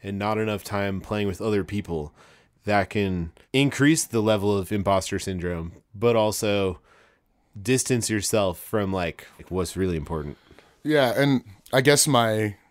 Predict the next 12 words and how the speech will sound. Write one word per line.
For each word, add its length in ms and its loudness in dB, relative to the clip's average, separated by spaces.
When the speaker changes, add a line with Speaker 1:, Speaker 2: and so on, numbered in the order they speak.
Speaker 2:
what 120 -4
do 60 0
you 60 -2
call 240 2
it? 80 -6
What's 220 -4
the, 340 -2
the, 80 -4
my 160 2
lifesaver? 760 4
Like 220 -2
the 320 -2